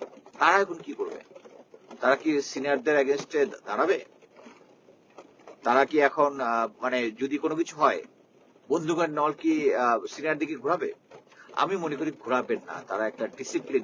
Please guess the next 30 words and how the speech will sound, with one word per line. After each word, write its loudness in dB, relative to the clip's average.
ফোর্স। -8
কিন্তু -2
এখানে 4
প্রফেসর 0
ইউনূসের 2
এই 8
সিচুয়েশনে, -2
মনে -6
করেন -2
উনি 6
যখন 6
রাওয়াতে, 4
আহ, 2
যে 0
ভাষণটা -6
দিয়েছিলেন, -2
উনি -6
যখন -4
ভারতীয় 6
সেনাবাহিনীর 0
প্রধান -2
যখন 0
তাকে 2
রেফারেন্স 6
দিয়ে 6
বলেছিলেন, -2
"আমাদের -6
সাথে -6
যোগাযোগ 4
আছে", -8